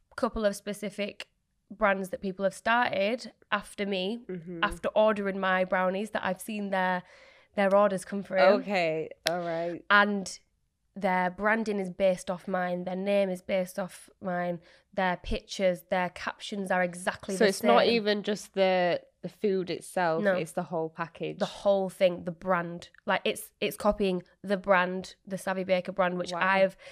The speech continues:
Speaker 1: worked so hard and tirelessly to, to make.
Speaker 2: Yeah.
Speaker 1: Literally, like, the name is basically the same. That the, w-, looking at it, you could confuse it for my brand.
Speaker 2: Mm.
Speaker 1: Um, and then I've had,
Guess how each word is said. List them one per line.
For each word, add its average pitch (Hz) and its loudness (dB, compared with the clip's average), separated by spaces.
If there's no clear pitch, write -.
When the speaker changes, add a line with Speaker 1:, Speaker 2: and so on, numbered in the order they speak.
Speaker 1:
worked 185 4
so 220 10
hard 202 8
and 190 0
tirelessly 190 2
to, 185 2
to 208 -8
make. 190 2
Speaker 2:
Yeah. 185 -4
Speaker 1:
Literally, 208 -4
like, 190 -4
the 214 -4
name 226 6
is 180 -2
basically 185 0
the 180 -2
same. 180 0
That 180 -2
the, 185 2
w-, - -12
looking 247 0
at 180 0
it, 175 -2
you 196 -6
could - -6
confuse 190 -8
it 190 -6
for 196 -10
my 185 -2
brand. 196 -4
Speaker 2:
Mm. 180 -8
Speaker 1:
Um, 185 2
and 196 2
then 185 2
I've 180 0
had, 196 -2